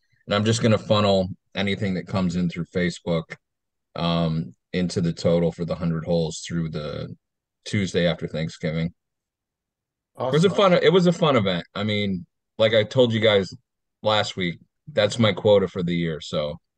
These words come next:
Speaker 1: so I don't have to pick up the club for a while. And, well, at least until I see you guys in January. Um,
Speaker 2: <laughs>
Speaker 1: but man, the guy that won the birdie pool, uh, Brad Turner, who's, who's also, uh,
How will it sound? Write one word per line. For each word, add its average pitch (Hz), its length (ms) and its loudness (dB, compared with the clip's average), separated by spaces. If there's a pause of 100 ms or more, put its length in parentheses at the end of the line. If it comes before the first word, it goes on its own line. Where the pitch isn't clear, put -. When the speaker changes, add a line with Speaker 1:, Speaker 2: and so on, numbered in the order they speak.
(260)
Speaker 1:
so 117 100 2
I 127 40 6
don't 156 80 6
have 147 100 0
to 120 80 -2
pick 123 160 2
up 92 120 2
the 101 80 -2
club 101 280 0
for 95 120 -6
a 90 40 0
while. 82 380 -2 (100)
And, 110 140 0
well, 135 240 6
at 113 60 2
least 135 220 2
until 113 220 0
I 101 80 0
see 104 160 -10
you 98 120 -4
guys 90 260 -2
in 85 120 -4
January. 80 640 -4 (540)
Um, 78 440 -4 (200)
Speaker 2:
<laughs> - 160 -14
Speaker 1:
but 120 600 -6
man, 127 280 6
the 120 60 8
guy 120 280 6
that 123 120 8
won 110 520 4 (180)
the 98 300 -2
birdie 113 340 0
pool, 90 420 -6 (560)
uh, 82 300 -2
Brad 98 360 2
Turner, 104 300 0
who's, 92 360 -4
who's 104 180 -4
also, 92 500 0
uh, 82 280 -2